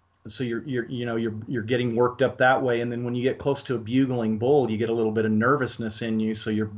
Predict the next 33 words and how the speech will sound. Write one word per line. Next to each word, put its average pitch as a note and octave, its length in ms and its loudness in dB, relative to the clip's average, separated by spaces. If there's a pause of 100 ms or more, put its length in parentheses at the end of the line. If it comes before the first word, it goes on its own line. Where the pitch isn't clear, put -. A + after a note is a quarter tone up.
you A2 120 -10
get A#2 160 -2
short B2 300 0
of G2 140 -4
breath. A#2 420 2 (880)
So - 140 -4
you've C#3+ 140 2
gotta C3 220 4
take C3+ 300 -2
deep C#3+ 260 -2
breaths C3 480 4
and B2+ 220 -6
get, C3+ 460 -2
get C#3+ 220 -4
your C#3+ 140 -4
air C#3+ 200 4
from A#2 200 -6
deep C3 320 -4
down C3 240 2
in B2 100 -2
your A2 140 -2
stomach A#2+ 580 -2
rather A#2 320 0
than A#2 180 -4
just G#2+ 220 -8
huffing C#3 500 -2
it G#2 100 -6
straight A#2+ 320 -2
out A2+ 180 2
of G2+ 100 -8
your G#2+ 120 -2
mouth, G#2+ 480 0
if, G#2 160 -8